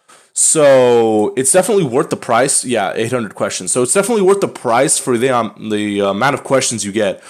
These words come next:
I think on the N S C A website, you pay a lot more money and it's a lot less questions.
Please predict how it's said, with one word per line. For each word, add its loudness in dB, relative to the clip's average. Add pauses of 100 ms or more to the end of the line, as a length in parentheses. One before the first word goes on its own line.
(240)
I 0
think -2
on 2
the -2
N 2
S 0
C 0
A 4
website, 0
you -4
pay -2
a 2
lot 2
more 0
money 0
and 0
it's -2
a -4
lot 2
less 0
questions. -2